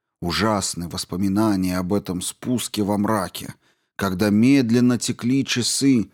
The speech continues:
а Картер в безвидной тьме спускался по бесконечной спирали крутых скользких ступеней. И эти узкие ступени были так сильно выщерблены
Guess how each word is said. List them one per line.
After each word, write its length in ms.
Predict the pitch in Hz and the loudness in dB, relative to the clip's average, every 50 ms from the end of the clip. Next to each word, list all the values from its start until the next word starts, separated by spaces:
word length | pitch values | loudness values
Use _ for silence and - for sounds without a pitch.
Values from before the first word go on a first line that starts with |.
| _ _ _ _ _ _ _ | _ _ _ _ _ _ _
а 100 | - 101 | -6 -6
Картер 640 | 95 - - 131 139 147 143 - 104 - 127 123 113 113 | -4 -2 0 2 4 4 2 2 0 0 0 2 2 2
в 120 | 101 92 | -2 -2
безвидной 840 | 92 95 120 120 104 95 98 95 110 143 147 120 104 107 117 127 120 | -2 0 0 0 0 -2 -4 -2 -2 -2 -2 0 0 2 2 2 2
тьме 500 | 120 - - - 107 117 127 131 127 117 | 0 -2 -4 0 2 2 4 4 2 0
спускался 920 | - - - - 104 107 - - - - 120 123 123 117 110 - - 117 | -2 -4 -8 -8 -6 -6 -6 -6 -4 -2 0 2 2 2 0 -2 -4 -4
по 120 | - - 107 | -2 -2 -2
бесконечной 840 | 95 101 98 - - 113 110 107 110 120 113 - - - 107 110 | -2 -2 -4 -4 -2 -2 0 0 0 0 0 -2 -2 -2 -2 -2
спирали 800 | 101 - - - 107 98 95 98 113 120 117 110 104 101 95 90 - - _ _ _ - | -2 -4 -4 -4 -2 -2 0 0 2 2 2 2 2 2 0 -2 -6 -16 _ _ _ -10
крутых 580 | - - 104 98 92 - - 123 120 110 - | -6 -2 -2 -2 -2 -2 0 2 2 2 0
скользких 640 | - - - - 92 101 101 87 - - - 95 90 | -2 -6 -6 -2 0 0 0 0 -2 -6 -6 -8 -8
ступеней. 800 | - - - - 73 - - 90 85 76 67 69 69 67 - _ _ _ _ _ _ _ _ _ _ _ _ _ - | -8 -8 -10 -10 -12 -8 -6 -6 -6 -6 -8 -14 -16 -20 -20 _ _ _ _ _ _ _ _ _ _ _ _ _ -8
И 220 | 80 82 85 87 | -4 -2 0 2
эти 240 | 92 92 - - 92 | 0 0 0 -2 -4
узкие 540 | - - 120 113 98 - - - - 92 87 | -4 -2 -2 -2 -2 -4 -6 -6 -6 -6 -6
ступени 640 | - - - 95 - - 104 113 110 101 92 92 87 | -6 -6 -10 -10 -6 -2 0 2 2 2 0 -2 -4
были 340 | 76 76 92 107 101 95 92 | -4 -2 0 0 0 0 -2
так 260 | - - 101 95 - | -2 -2 -4 -4 -4
сильно 500 | - - - 117 120 110 98 98 98 98 | -6 -4 -2 0 0 0 0 0 -2 -2
выщерблены 1000 | 92 87 101 123 127 110 - - 95 92 82 80 80 78 78 71 73 69 67 - | -2 -2 -2 0 0 0 -2 -4 -6 -8 -8 -10 -10 -12 -12 -12 -12 -14 -16 -20